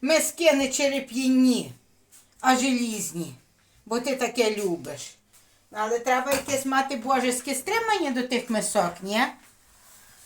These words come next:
Отак от все діло, друзі, виглядає. Така вона собі пишненька, як газдиня.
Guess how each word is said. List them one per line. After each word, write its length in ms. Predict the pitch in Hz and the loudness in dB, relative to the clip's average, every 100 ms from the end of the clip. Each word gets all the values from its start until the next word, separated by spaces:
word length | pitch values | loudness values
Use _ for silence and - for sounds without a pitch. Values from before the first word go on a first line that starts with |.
| _ - | _ -4
Отак 360 | - 254 285 285 | -2 0 2 2
от 160 | 277 | 2
все 220 | 240 - | -2 -2
діло, 420 | 240 226 214 202 - - | -4 -2 0 0 -4 -8
друзі, 340 | 214 214 208 | -4 -4 -4
виглядає. 720 | 208 196 208 269 330 370 294 277 _ _ _ | -4 -4 -2 2 2 2 -4 -12 _ _ _
Така 360 | 277 269 269 233 | -6 2 4 4
вона 380 | 214 214 190 175 _ | 0 -2 -4 -6 _
собі 540 | - 226 202 190 175 165 _ _ _ _ _ _ _ _ | -10 -8 -6 -6 -8 -10 _ _ _ _ _ _ _ _
пишненька, 1000 | 440 415 - 262 220 196 214 214 262 277 - _ _ _ _ _ | -2 0 0 -2 -2 -2 -6 -6 -4 -6 -6 _ _ _ _ _
як 360 | 208 233 190 202 | -2 -2 -2 -2
газдиня. 560 | 180 170 165 165 170 | -2 -2 -6 -6 -12